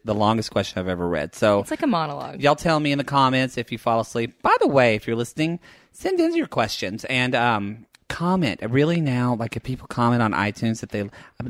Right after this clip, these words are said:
Speaker 1: you know, maybe get the blog featured, whatever. I just plugged in the middle of people's therapy questions, whatever. I'm trying.
Speaker 2: Okay.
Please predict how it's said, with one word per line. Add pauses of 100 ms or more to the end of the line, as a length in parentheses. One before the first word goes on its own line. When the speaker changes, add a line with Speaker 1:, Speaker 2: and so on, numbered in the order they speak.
(120)
Speaker 1:
you
know,
maybe
get
the
blog
featured,
whatever.
I
just
plugged
in
the
middle
of
people's
therapy
questions,
whatever.
I'm
trying.
Speaker 2:
Okay.